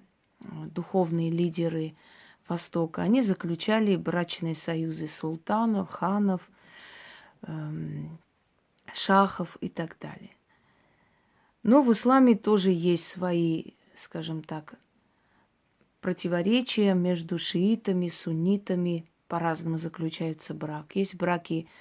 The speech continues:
называется брак удовольствия.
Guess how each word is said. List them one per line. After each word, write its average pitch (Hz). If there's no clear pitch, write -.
называется 170
брак 175
удовольствия. 185